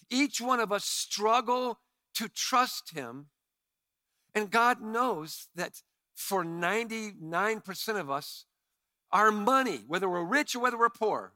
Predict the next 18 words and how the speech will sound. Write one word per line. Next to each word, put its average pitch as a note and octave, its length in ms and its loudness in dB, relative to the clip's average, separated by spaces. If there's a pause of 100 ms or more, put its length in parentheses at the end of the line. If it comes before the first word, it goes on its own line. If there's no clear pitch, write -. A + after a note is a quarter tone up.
(160)
sometimes D#3+ 300 -6
people D#3+ 160 -10
think D#3+ 160 -10
this E3 140 -10
is D#3 100 -16
just E3 180 -10 (200)
a E3 80 -2
rich F#3 360 0 (100)
people, C#3 400 -8
rich F#3+ 260 -6
person's C3+ 420 -8 (120)
problem. A2 400 -4 (380)
No, F#3+ 140 0
it's D3 380 -8
absolutely E3+ 720 -4
rich C3 400 -10
or F#3+ 180 0
poor. B2 380 -6